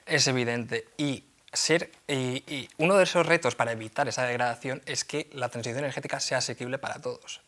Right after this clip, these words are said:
Y ese es el principal reto que tenemos, porque ahora mismo la producción de placas, la producción de aerogeneradores, de bienes de equipo, toda la cadena de valor está en países asiáticos. Entonces, lo que tenemos que hacer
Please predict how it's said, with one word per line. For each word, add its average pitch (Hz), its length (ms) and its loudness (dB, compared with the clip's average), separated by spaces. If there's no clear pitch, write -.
Y 147 100 -2
ese 147 140 0
es 143 80 2
el 135 160 10
principal 135 580 4
reto 139 360 2
que 135 100 2
tenemos, 127 520 -2
porque 123 220 4
ahora 139 100 10
mismo 147 480 2
la 127 180 2
producción 127 380 -2
de 135 80 0
placas, 127 420 0
la 120 60 -10
producción 117 380 -8
de 131 60 -2
aerogeneradores, 120 720 -2
de 120 100 -8
bienes 131 340 -4
de 127 100 -2
equipo, 131 360 -8
toda 147 240 0
la 151 120 6
cadena 139 280 4
de 135 40 4
valor 135 260 2
está 131 200 -6
en 135 80 -8
países 131 380 -8
asiáticos. - 640 -10
Entonces, 135 260 -4
lo 127 100 4
que 120 100 2
tenemos 131 280 -2
que 160 80 6
hacer 156 380 4